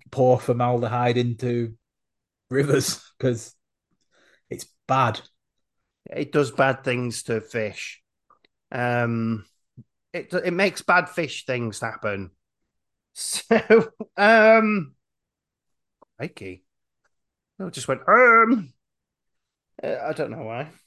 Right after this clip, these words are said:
Speaker 2: Yeah, so, well, I was gonna start, start there, but, I mean, basically, that's what happens, isn't it? They, um, w-, one doctor who is,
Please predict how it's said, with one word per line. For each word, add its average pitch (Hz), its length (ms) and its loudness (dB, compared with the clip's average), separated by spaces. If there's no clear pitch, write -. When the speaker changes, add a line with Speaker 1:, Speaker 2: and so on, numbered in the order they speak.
Speaker 2:
Yeah, 240 300 2
so, 185 340 2
well, 190 240 6
I 151 40 6
was 143 120 2
gonna 156 140 0
start, 160 340 4
start 156 400 0
there, 113 160 -8
but, 127 300 -6
I 123 140 -6
mean, 127 360 -10
basically, 135 480 -2
that's 117 280 -4
what 123 160 -6
happens, 120 320 -4
isn't 127 140 -6
it? 95 100 -10
They, 113 180 -4
um, 110 500 -6
w-, 143 160 -4
one 139 260 4
doctor - 400 -2
who 113 380 -6
is, 117 400 -6